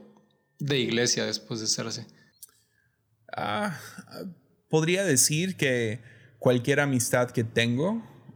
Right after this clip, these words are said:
Speaker 2: es
Speaker 1: Ujú.
Speaker 2: genuino, ah,
Speaker 1: Ujú.
Speaker 2: porque puedo ser yo mismo.
Speaker 1: Cierto.
Speaker 2: Entonces, sí, de vez en cuando hay, hay, hay gente que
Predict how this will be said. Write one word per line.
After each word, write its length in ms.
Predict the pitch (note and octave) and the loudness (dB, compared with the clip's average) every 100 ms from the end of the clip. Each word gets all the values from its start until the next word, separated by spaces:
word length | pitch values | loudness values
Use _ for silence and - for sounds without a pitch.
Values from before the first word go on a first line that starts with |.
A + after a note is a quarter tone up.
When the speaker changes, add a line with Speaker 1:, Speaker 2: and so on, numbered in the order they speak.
| - | -6
Speaker 2:
es 160 | - B2 | 2 4
Speaker 1:
Ujú. 80 | D#3 | 4
Speaker 2:
genuino, 480 | C3 A2+ A#2 C3+ F#3 - - - - - - - - | 4 4 4 2 -2 -6 -18 -20 -20 -20 -20 -20 -2
ah, 220 | C3+ B2 G#2 | 2 2 0
Speaker 1:
Ujú. 60 | |
Speaker 2:
porque 440 | - A#2+ A#2 A#2+ A2+ | 0 0 4 4 2
puedo 280 | A2+ B2+ B2 | 4 4 6
ser 220 | - A#2 | 4 2
yo 160 | A2+ A#2 | 4 4
mismo. 520 | A#2 B2 D#3 E3+ F#3+ - - - - - - | 4 2 0 -4 -4 -12 -18 -20 -20 -20 -10
Speaker 1:
Cierto. 380 | - C3+ A#2+ - | -2 0 -2 -2
Speaker 2:
Entonces, 640 | B2 B2+ A#2 B2+ A2+ - - A#2 | -2 0 2 4 4 2 -2 -4
sí, 280 | - - G3+ | 2 2 4
de 100 | F#3 | 4
vez 200 | D3+ D3+ | 4 2
en 100 | D#3+ | 0
cuando 340 | D3 C3 C#3 | 2 2 4
hay, 240 | C3+ B2+ - | 4 2 -2
hay, 500 | B2+ A#2+ A#2 A2+ A2+ - - - | 0 4 4 4 2 -8 -16 -4
hay 180 | A2+ A2+ | -2 0
gente 380 | A#2+ A2+ B2+ | 2 2 2
que 400 | C3 A2+ G2+ G#2+ | 2 2 2 -2